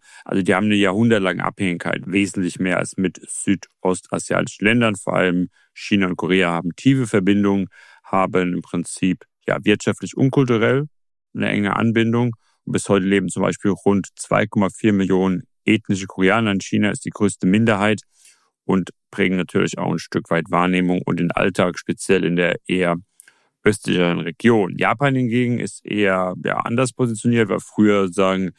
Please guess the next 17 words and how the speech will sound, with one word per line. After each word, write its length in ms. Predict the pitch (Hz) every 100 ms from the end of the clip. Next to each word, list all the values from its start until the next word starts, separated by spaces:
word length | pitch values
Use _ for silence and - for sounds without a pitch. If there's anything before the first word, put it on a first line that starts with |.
| _ _ -
der 120 | 92
Lernende. 580 | 92 95 123 127 131 107
Also 160 | 92
da 220 | - 98
habe 100 | 92
ich 100 | 98
auch 100 | 98
gerade 240 | - 101 101
viel 460 | - 123 131 127 113 _ _ _ _ _ _
in 200 | - 113
meinem 460 | 110 101 98 98 107
Buch 400 | 113 131 131 - -
schon 240 | - 107
verarbeitet 640 | - - 107 110 117 110
und 40 | -
angefangen, 640 | 104 98 - 104 101 98
äh, 500 | - 98 95 90 92